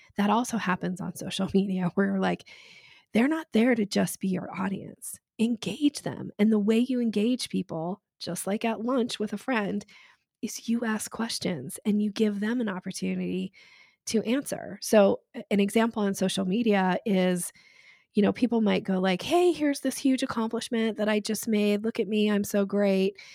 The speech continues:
That's one way. That's talking at. You could also say, "What is the biggest accomplishment you, you've achieved in the last, you know, month?"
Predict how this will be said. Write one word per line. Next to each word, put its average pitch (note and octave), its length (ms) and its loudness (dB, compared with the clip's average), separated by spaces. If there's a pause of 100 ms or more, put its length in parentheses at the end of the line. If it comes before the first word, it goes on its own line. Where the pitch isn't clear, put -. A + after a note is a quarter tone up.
(300)
That's A3+ 240 2
one B3 260 4
way. F3 260 -2
That's G3 220 0
talking F#3+ 400 -2
at. F3 320 -4 (640)
You A3+ 100 -2
could B3 160 0
also C4 300 0
say, E3+ 580 -2 (400)
"What A3+ 320 4
is D4 200 2
the B3+ 100 2
biggest G#3+ 540 2
accomplishment G3 720 0
you, F#3+ 500 2
you've G3 300 0
achieved G3 580 0
in G3+ 140 0
the F#3+ 100 0
last, F3 460 -4 (160)
you F3+ 140 -2
know, D#3+ 140 -6
month?" F#3 420 0